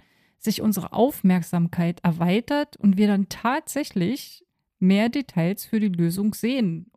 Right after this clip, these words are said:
Und wir denken sogar in Anführungsstrichen breiter und auch mal quer. Und zum Zweiten ist es das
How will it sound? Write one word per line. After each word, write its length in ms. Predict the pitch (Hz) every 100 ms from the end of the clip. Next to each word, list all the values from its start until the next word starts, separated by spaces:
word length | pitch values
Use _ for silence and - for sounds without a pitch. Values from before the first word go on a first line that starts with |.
| _
Und 340 | 196 196 196 -
wir 160 | 190 175
denken 480 | 202 294 - 214
sogar 440 | 170 175 170 160 156 _ _ _ _ _ _ _ _
in 160 | 214 202
Anführungsstrichen 760 | 202 202 202 190 - 170 175
breiter 640 | - 185 190 220 190 165 -
und 200 | 175 -
auch 240 | 180 -
mal 200 | 165 151
quer. 540 | - - 220 202 165 - _ _ _ _ _ _ _ _ -
Und 400 | 220 226 214 - _
zum 580 | - - 220 220 214 - _
Zweiten 600 | - 202 220 311 - 226
ist 440 | - 214 202 - -
es 280 | 196 - -
das 680 | 190 185 185 - - -